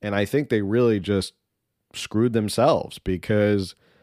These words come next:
now you're ending all these mandates in February, in the middle, right before midterms. And people are gonna remember this. People are gonna remember, like, "Hey, you, you did the whole, we reopened, we're, we're good to go.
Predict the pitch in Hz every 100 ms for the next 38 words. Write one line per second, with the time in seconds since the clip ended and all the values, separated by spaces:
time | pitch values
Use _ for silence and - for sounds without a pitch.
0 | _ _ 95 120 151 156 127 - 123 127
1 | 120 117 101 87 104 131 123 95 87 87
2 | - 92 87 - 131 127 101 90 87 85
3 | 85 90 104 113 107 87 104 110 107 104
4 | 92 113 120 - 85 78 73 - _ _
5 | _ _ _ - 101 101 101 101 101 98
6 | - _ _ _ _ _ _ - 143 214
7 | 175 165 - 127 143 143 139 143 160 107
8 | 60 - 113 156 147 131 127 135 131 123
9 | 110 101 135 127 107 117 113 117 113 139
10 | 143 139 123 135 131 123 113 _ _ _
11 | _ - 107 98 101 143 151 143 139 135
12 | 113 90 85 82 - 78 82 113 92 101
13 | 92 151 151 147 131